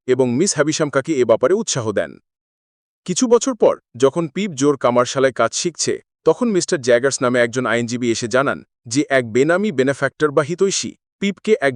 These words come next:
বিশাল সম্পত্তি দান করেছেন, যাতে সে লন্ডনে গিয়ে একজন ভদ্রলোক হিসেবে জীবনযাপন করতে পারে। পিপ নিশ্চিতভাবে ধরে নেয় যে এই হিতৈষী আর কেউ নন, মিস হ্যাভিশাম, এবং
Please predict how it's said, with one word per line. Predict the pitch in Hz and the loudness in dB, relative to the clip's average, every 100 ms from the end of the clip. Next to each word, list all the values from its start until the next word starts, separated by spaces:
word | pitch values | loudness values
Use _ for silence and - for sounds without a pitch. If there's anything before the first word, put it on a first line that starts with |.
| 110 | -4
বিশাল | 151 247 247 | -4 -2 -2
সম্পত্তি | 151 131 135 - | -4 -4 -4 -2
দান | 113 107 | 0 0
করেছেন, | 110 160 - 107 - _ _ | 2 0 0 -6 -10 _ _
যাতে | 120 127 139 | 0 0 -2
সে | 139 | 0
লন্ডনে | 113 123 143 185 | 0 2 0 0
গিয়ে | 165 214 135 | 0 0 0
একজন | 123 131 | -2 -4
ভদ্রলোক | 101 143 170 220 - | -2 -2 0 -4 -4
হিসেবে | 151 170 202 | -4 -2 -2
জীবনযাপন | 170 156 123 113 117 | 0 0 0 0 -2
করতে | 117 - 151 | -4 -4 0
পারে। | 143 98 - _ _ | 0 0 -8 _ _
পিপ | 196 208 | -6 -2
নিশ্চিতভাবে | 202 190 214 220 214 220 | -2 -2 0 0 2 -2
ধরে | 120 143 | 0 0
নেয় | 139 107 - - | 0 -4 -10 -6
যে | 120 147 | -4 -2
এই | 139 | -2
হিতৈষী | 123 117 139 - 180 | -2 -4 -4 -2 -2
আর | 120 117 | -2 -2
কেউ | 147 147 | -2 0
নন, | 110 87 _ _ - | 0 -4 _ _ -2
মিস | 139 214 - | -2 -2 -2
হ্যাভিশাম, | 131 139 117 - _ _ | -4 -4 -6 -8 _ _
এবং | 147 151 | 0 0